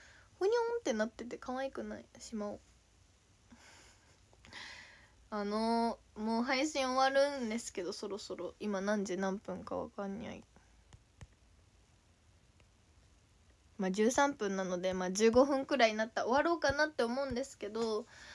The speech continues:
なんかすごい今日悲しい話があって、ちょっと聞いてもらってもいいですか？今日あった悲しい話聞いてもらってもいいですか？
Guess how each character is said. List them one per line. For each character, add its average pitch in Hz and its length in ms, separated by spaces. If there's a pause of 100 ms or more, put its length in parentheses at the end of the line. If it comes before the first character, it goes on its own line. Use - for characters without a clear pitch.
(180)
な 226 100
ん 214 140
か 214 340
す 226 140
ご 214 140
い 214 120
今 262 140
日 233 200
悲 311 80
し 302 100
い 359 80
話 285 480
が 226 100
あ 226 60
っ - 20
て、 214 400
ち - 80
ょ - 100
っ - 40
と - 60
聞 226 80
い - 40
て 233 80
も 226 160
ら 247 80
っ 254 40
て 277 140
も 254 120
い 240 80
い - 20
で 240 140
す - 120
か？ - 120 (300)
今 240 120
日 214 80
あ - 20
っ 226 80
た 226 140 (100)
悲 214 160
し - 120
い 254 60
話 233 560
聞 226 100
い 214 40
て - 80
も 220 140
ら 240 80
っ 247 40
て 285 120
も 262 100
い 233 60
い 247 40
で 285 100
す - 120
か？ 208 140